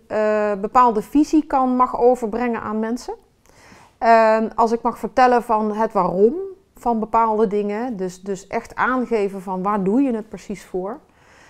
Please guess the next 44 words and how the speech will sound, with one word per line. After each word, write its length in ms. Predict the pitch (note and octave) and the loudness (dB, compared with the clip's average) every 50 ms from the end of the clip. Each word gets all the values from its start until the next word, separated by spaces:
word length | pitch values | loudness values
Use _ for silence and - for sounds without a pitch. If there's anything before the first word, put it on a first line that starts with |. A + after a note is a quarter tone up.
| _ _ _ _ _ | _ _ _ _ _
En 340 | - A3 A#3 B3 A#3+ B3+ A#3+ | 4 6 6 8 8 6 4
dat 160 | A3+ A3+ A3 | 4 4 2
ik 140 | A#3 - - | 2 2 0
ook 100 | A#3+ - | -2 0
met 120 | A#3+ A#3 | 0 -4
de 60 | G#3 G3+ | -4 -2
groep 220 | - A#3 A#3+ - | -2 -2 -4 -2
echt 240 | - - - - - | -2 -6 -6 -4 -6
aan 140 | - G#3 G#3 | -6 -4 -4
de 60 | F#3 | -6
slag 320 | - - A3 G3 F3+ - | -6 2 2 2 2 2
mag. 260 | F#3 F3 - - - | -8 -10 -10 -10 -12
Dus 240 | _ - E3+ - - | _ -20 -20 -16 -12
ik, 240 | - - D#3+ E3 - | -10 -10 -10 -10 -8
eh, 240 | D#3+ D#3+ E3 F3 D3+ - - - _ - - E3+ | -8 -8 -8 -8 -8 -12 -14 -18 _ -20 -20 -20
zet 260 | E3+ - - G#3 G#3+ - | -20 -10 -8 -8 -6 -6
mij 180 | G#3 G3+ G3 | -6 -8 -6
voor 200 | F3 G3 G3 G3 | -6 -6 -6 -6
een 80 | F#3+ F3+ | -6 -6
groep 220 | F3 G3+ G3+ G3 | -6 -8 -6 -6
neer 260 | G3 F#3+ F#3+ F#3 F3+ | -6 -6 -4 -6 -6
en 140 | F3 D#3+ F3+ | -6 -8 -8
laat 160 | F3 F#3 F#3 | -8 -8 -8
mij 240 | F#3 F3+ F3+ E3+ E3+ | -6 -8 -6 -6 -8
d-, 200 | E3+ - - E3+ | -10 -10 -14 -12
dit 160 | E3+ F#3 F3+ | -12 -10 -8
uitleggen, 500 | - - E3+ E3+ - F#3+ F#3 F3 E3+ F3+ | -6 -6 -6 -6 -6 -6 -8 -6 -8 -10
dan 160 | E3+ E3+ D#3+ E3+ | -10 -10 -10 -10
neem 180 | F#3 G3 F#3 | -10 -8 -10
ik 100 | F3+ F3 | -10 -12
ze 120 | - - - | -12 -16 -14
allemaal 340 | - A#3 A#3+ A#3 A3 G#3 | -12 -12 -12 -12 -12 -14
mee. 280 | F3+ D3 C#3+ C3 - _ _ _ _ _ _ _ _ _ | -16 -16 -18 -20 -20 _ _ _ _ _ _ _ _ _
Dat 140 | _ - F3+ | _ -12 -8
vind 140 | - G#3 G3+ | -6 -6 -6
ik 100 | F#3 - | -6 -10
ook 80 | E3+ - | -14 -18
het 100 | - - | -14 -12
leukst 320 | F3 E3+ D#3+ - - _ | -12 -12 -12 -12 -16 _
om 80 | E3+ E3 | -16 -16
te 120 | - - | -16 -18
doen. 160 | C#3 D#3 C#3 C#3 _ _ _ _ _ _ _ _ _ _ _ _ _ _ _ _ _ _ _ _ | -20 -20 -20 _ _ _ _ _ _ _ _ _ _ _ _ _ _ _ _ _ _ _ _ _
En 200 | _ - B3 B3 | _ -2 -2 2
anderzijds 1000 | - - A#3+ B3 B3 A#3+ G#3+ G3 A#3 A3+ A3+ A3+ A3 A3 - - - - - _ | 4 4 4 4 4 2 0 2 0 2 2 2 0 -2 -6 -16 -18 -18 -20 _